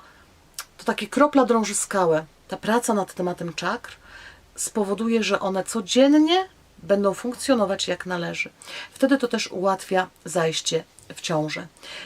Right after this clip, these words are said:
I jakie zastosować polecenie mentalne? Nie skupiamy się na tym, czy zacznie się wahadło kręcić w prawo, czy w lewo. Ono wybierze ścieżkę. Stawiamy, mm, wahadło nad czakrą. Możemy zrobić sobie diagram czakralny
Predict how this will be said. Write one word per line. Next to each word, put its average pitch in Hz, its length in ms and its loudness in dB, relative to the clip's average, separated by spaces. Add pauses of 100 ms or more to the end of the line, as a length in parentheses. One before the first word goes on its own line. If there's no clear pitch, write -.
(180)
I 220 300 -2
jakie 277 480 4
zastosować 220 600 -4
polecenie 196 460 -2
mentalne? 175 480 -4
Nie 208 100 -4
skupiamy 240 500 0
się - 140 -2
na 185 160 -2
tym, 156 280 -10
czy - 220 -4 (240)
zacznie 170 320 -6
się 175 120 -6
wahadło 185 340 -6
kręcić 196 340 -6
w - 80 -14
prawo, 220 400 2 (440)
czy 175 140 -6
w 160 80 -6
lewo. 175 340 0 (320)
Ono 190 200 2
wybierze 165 380 -6
ścieżkę. - 520 -8 (640)
Stawiamy, 202 640 0 (760)
mm, 165 260 -6
wahadło 180 360 -2
nad 185 200 -4
czakrą. 202 420 -4
Możemy 208 340 -4
zrobić 175 260 -6
sobie 160 200 -8
diagram 170 400 -2
czakralny 165 540 -8